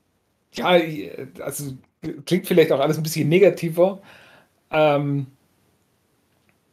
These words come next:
ja, die, die ge-, geht zwei Stunden und mir ist das Geld nicht schade gewesen, dass ich da reingegangen bin, also ins Kino. Äh, ich weiß halt nicht,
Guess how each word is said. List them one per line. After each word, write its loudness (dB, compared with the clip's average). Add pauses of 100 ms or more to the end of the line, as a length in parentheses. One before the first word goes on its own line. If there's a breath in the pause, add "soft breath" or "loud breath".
(720)
ja, 4
die, -4
die -16
ge-, -10
geht 0
zwei 0
Stunden -2
und -4 (960)
mir 0
ist 4
das -8
Geld 2
nicht -4
schade 2
gewesen, 4
dass 0
ich -12
da 2
reingegangen 0
bin, 0
also -4 (400 soft breath)
ins -12
Kino. 2 (680 loud breath)
Äh, 0 (1040)
ich -12
weiß 4
halt 4
nicht, 0